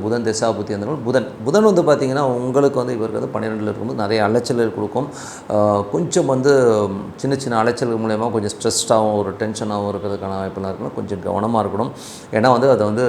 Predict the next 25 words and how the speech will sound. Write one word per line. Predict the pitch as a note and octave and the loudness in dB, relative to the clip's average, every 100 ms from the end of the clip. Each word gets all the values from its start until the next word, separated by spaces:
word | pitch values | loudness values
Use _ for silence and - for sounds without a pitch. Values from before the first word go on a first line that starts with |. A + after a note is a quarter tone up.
| A2+ G2+ F#2+ G2 | 4 4 2 0
எட்டாம் | G2 C3+ D3+ C#3 | -2 2 2 2
இடத்து | A#2 D3 A2 | 0 0 0
இந்த | G#2 | 0
ராகுடைய | G2+ G#2 G#2 G2+ G2 - | 2 0 0 -2 -2 -2
சாரத்துல | G2 F#2 F#2+ | -2 -2 -6
இருக்கும்போது | G#2 D3 A2 | -6 -6 -6
கொஞ்சம் | G#2 G2+ G2 | -4 -4 -4
மென்டலி | G2+ A2+ A2 | -4 -2 -2
ஒரு | F#2+ - | -4 -8
ஸ்ட்ரெஸ்ஸை | - F2 G2+ - | -8 -4 -4 -6
கொடுக்கும். | - F2+ - - | -8 -10 -12 -10
So | G2 | -4
அதனால | A2+ C3+ | -2 -2
கொஞ்சம் | G#2 G#2 F#2+ G2 | -2 -2 -4 -2
கவனமாகவும் | G2 A2+ A2 A2+ A2 | 0 0 0 -2 -4
பொறுமையாக | G2+ G#2+ G2+ | -4 -4 -4
ஹேண்டில் | G2 F#2+ F#2+ | -6 -8 -8
பண்றது | F#2+ F#2+ | -8 -8
ரொம்ப | F#2+ G#2+ | -6 -6
ரொம்ப | A2 G#2+ | -4 -4
நல்லது. | G#2 G#2 D3+ - - - - A2+ | -2 2 2 0 -10 -10 0 6
ஆ, | A2+ A2+ A2+ | 8 6 6
பிரயாணங்கள் | A2+ C3 E3 D3+ - G#2+ | 6 6 6 4 2 0
அதிகமா | A2 B2 A#2 | -2 0 0
இருக்கும். | G2+ C3 | 0 -2